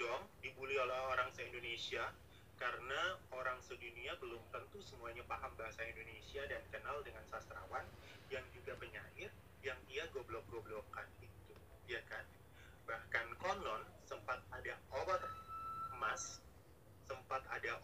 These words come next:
ormas pendukung garis keras sang sastrawan yang hendak melurup ke rumahnya. Maklum, si sastrawan besar yang sekaligus penyair yang ia olok-olok namanya di Twitter itu masih turunan ulama.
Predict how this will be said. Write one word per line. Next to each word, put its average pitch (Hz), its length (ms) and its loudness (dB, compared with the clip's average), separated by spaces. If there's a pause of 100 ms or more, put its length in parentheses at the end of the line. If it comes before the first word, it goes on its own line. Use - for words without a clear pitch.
ormas - 400 8
pendukung - 520 -2
garis 127 360 4
keras 113 400 6
sang - 320 0
sastrawan 185 640 2 (520)
yang 143 160 2
hendak - 520 0 (200)
melurup 131 400 0 (120)
ke 139 120 -2
rumahnya. 143 480 -2 (1120)
Maklum, 123 400 2 (560)
si 123 80 -2
sastrawan 120 640 8
besar 151 320 6
yang 131 240 6
sekaligus 113 560 0
penyair 117 480 4
yang 113 200 6 (200)
ia 120 160 4
olok-olok 117 480 2 (160)
namanya 113 320 2
di 113 240 -4
Twitter 113 280 0 (120)
itu - 320 -4
masih 110 400 -2
turunan 110 320 -2 (160)
ulama. - 400 -10